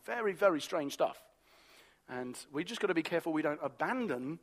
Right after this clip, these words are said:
this book because many of us have found it hard. If you do that, you play right into the devil's hands, if I may say this. A, a Bible teacher who I, I really respect said, "You know, the devil has managed to stop Christians reading the two bits of the Bible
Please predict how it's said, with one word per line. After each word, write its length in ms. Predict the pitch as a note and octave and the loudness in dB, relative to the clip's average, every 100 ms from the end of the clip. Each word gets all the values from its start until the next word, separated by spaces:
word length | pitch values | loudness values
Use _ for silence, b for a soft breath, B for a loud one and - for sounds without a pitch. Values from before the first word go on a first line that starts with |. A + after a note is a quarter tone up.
| - | -8
this 200 | C#3+ - | -8 -8
book 440 | G3 G3+ - - | -2 -2 -2 -4
because 540 | D3+ - A#3+ E3 C3+ | -6 -2 4 4 4
many 200 | D3+ D3+ | -2 -2
of 80 | C3+ | -2
us 100 | C3+ | -4
have 100 | C#3+ | -8
found 200 | C3 A#2+ | -10 -10
it 40 | B2 | -6
hard. 300 | E3+ C3 - b b b b b b b b _ _ _ _ _ _ | -4 -6 -8 b b b b b b b b _ _ _ _ _ _
If 120 | B2 C#3 | -14 -12
you 80 | |
do 220 | C#3 G#3+ F#3+ | -4 0 6
that, 180 | B2 | 6
you 100 | C#3+ | 4
play 200 | - F3 | 2 4
right 280 | D#3+ F#3 F#3+ | 6 6 4
into 200 | F3+ E3 | -2 -4
the 100 | C#3+ | -6
devil's 320 | C#3+ D3 C3 | 0 0 0
hands, 500 | C#3+ D3+ F#2+ - - - | -6 -8 -8 -18 -20 -20
if 120 | - | -12
I 100 | B2+ | -10
may 140 | A#2+ A#2 | -10 -10
say 220 | - C#3+ | 0 0
this. 220 | A#2+ G#2 | 0 -6
A, 120 | B2 - b b b - | -8 -10 b b b -12
a 120 | A#2 - - | -12 -10 0
Bible 280 | D#3 E3 D3+ | 10 10 10
teacher 300 | D3 - C3 | -2 -2 0
who 100 | B2+ | 0
I, 140 | B2 A2+ - | 0 -4 -6
I 120 | B2 A#2 - | -6 -6 -12
really 180 | C3+ D3 | -4 -2
respect 440 | B2+ A#2 - C3+ - | -2 -6 0 0 0
said, 220 | C3+ B2+ b b b - | -8 -8 b b b -2
"You 80 | D#3+ | 0
know, 80 | |
the 100 | F#3+ | 2
devil 280 | D3+ F3 G3 | 4 4 6
has 120 | E3 | 4
managed 260 | D3+ D#3+ - | 4 2 0
to 60 | C#3 | -6
stop 440 | - - F#3 - | -6 -2 -4 -4
Christians 580 | - F#3+ - C3 B2 A#2 | -4 -4 -4 -10 -10 -10
reading 640 | B2 D#3 E3 A#2+ G2 G#2 | -12 -10 -8 -8 -10 -12
the 100 | A2+ | -14
two 460 | - - - G3+ G#3 | -12 -10 -8 -4 -4
bits 340 | F#3 F3 - | 0 0 0
of 120 | F3 - | -10 -6
the 80 | |
Bible 580 | C#3+ C#3+ D3 A#2 G#2+ E3 | 2 2 2 -4 -6 -6